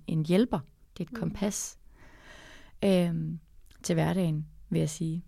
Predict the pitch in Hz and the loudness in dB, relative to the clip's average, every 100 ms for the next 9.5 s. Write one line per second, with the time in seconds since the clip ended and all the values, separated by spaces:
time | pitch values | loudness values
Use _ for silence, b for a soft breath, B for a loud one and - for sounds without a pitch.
0 | - 180 185 185 156 143 b b b b | -8 -2 2 2 2 -4 b b b b
1 | b - - - 190 202 208 202 - 240 | b -20 -16 2 8 10 8 6 4 8
2 | 240 180 196 214 - - 220 214 196 180 | 8 8 6 6 6 6 6 6 4 4
3 | 190 - 190 - 190 196 185 - - - | 2 0 -4 0 2 2 -2 -6 -8 -6
4 | - - 254 - 196 170 160 185 196 - | -6 2 2 4 4 2 0 -2 -2 -2
5 | 190 175 - 202 - - - 208 196 - | -4 -4 0 0 0 -8 -4 -4 -4 -6
6 | - 175 175 196 B B B - - 226 | -2 -2 -2 -8 B B B -10 0 4
7 | 220 226 214 214 226 220 226 226 190 175 | 6 6 8 8 6 2 4 6 6 4
8 | 196 214 196 214 185 180 170 196 - - | 0 -2 0 0 2 2 2 0 -2 -4
9 | 196 - 285 226 156 | -4 -2 -2 -2 -4